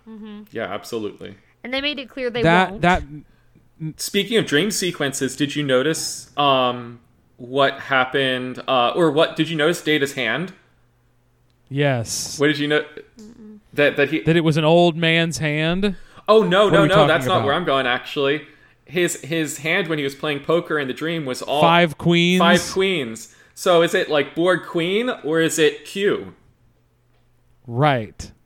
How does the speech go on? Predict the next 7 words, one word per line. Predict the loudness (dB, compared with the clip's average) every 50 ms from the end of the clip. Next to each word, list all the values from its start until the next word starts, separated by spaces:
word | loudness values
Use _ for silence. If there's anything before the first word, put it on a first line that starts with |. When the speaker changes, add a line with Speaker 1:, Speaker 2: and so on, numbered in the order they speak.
| _ 0
Speaker 2:
Or | 2 2
is | 2 2
it | 2
just | 0 0 0 0
a | -4
callback? | -4 -2 -2 0 0 0 0 -2 -2 -6 -12 -18 -20 _ _ _ _ _ _ _ _ _ _ _ _ _ -20 -20 _ -20 -20 -20 -20 -16
Speaker 3:
Right. | -8 -2 0 2 2 0 0 -4 -8 -14 -18 -18 -20